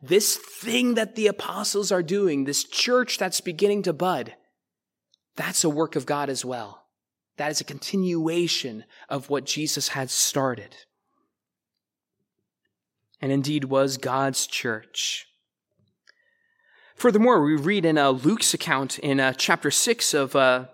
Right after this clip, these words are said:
the Gospel according to Luke, Jesus said that he was actually up on a mountaintop praying all night before he called these men to himself.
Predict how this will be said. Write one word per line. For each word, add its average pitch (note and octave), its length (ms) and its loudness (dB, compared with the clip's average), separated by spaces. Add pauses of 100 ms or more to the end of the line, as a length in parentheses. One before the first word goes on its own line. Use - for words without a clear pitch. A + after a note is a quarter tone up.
(140)
the C#3+ 60 -6
Gospel D3 360 0
according C3+ 280 -2
to B2 120 -4
Luke, D3+ 280 2
Jesus G#3 360 0
said F3+ 200 0
that D3 100 -6
he G3 120 -8
was D#3+ 280 -4
actually F3 540 -2
up G3+ 280 -4
on E3+ 200 -4
a D3+ 40 -2
mountaintop D3 880 -6
praying G#3 600 -2 (120)
all F#3+ 300 -6
night D#3+ 640 -4 (460)
before F3+ 380 0
he D#3+ 120 -4
called F3+ 500 -4
these D3+ 240 -4
men D3+ 240 -2
to C3+ 140 -12
himself. - 800 -8